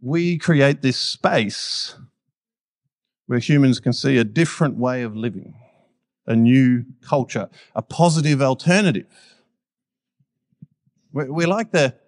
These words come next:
the embassy of a foreign nation. We're an embassy of heaven.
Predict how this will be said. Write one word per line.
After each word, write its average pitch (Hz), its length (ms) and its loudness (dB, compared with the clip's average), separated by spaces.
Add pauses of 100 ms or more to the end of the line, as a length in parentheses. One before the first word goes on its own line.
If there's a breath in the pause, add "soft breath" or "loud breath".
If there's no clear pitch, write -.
the 139 160 -2
embassy 156 560 0
of 123 160 0
a 117 180 2
foreign 143 420 0
nation. 131 360 -4 (1160)
We're 131 120 -4
an 135 80 0
embassy 151 480 0
of 117 120 -4
heaven. 107 340 -4